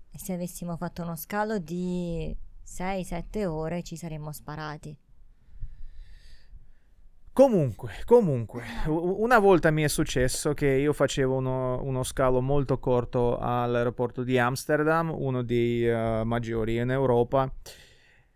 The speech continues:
Speaker 2: e la K L M, che è una compagnia fantastica,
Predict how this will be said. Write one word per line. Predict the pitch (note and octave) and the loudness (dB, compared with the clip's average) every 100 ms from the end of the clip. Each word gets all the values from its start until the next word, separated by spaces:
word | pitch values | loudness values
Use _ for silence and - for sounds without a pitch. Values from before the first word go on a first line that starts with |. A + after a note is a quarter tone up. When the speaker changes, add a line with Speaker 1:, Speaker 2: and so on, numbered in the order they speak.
| _ - | _ 0
Speaker 2:
e | G3+ G3+ | 4 6
la | F3 E3 D#3 | 6 6 4
K | - D#3+ E3 | 4 4 6
L | G#3 D3 C#3+ | 6 6 4
M, | D#3 | 0
che | C3+ B2+ | 0 0
è | |
una | B2+ B2 | 0 -2
compagnia | C3+ A#2+ B2+ C3+ C3 | -4 -2 -2 0 0
fantastica, | C#3 C#3+ F#3 D3+ - - A2+ B2+ C#3 | 0 2 4 4 2 -6 -4 -2 -2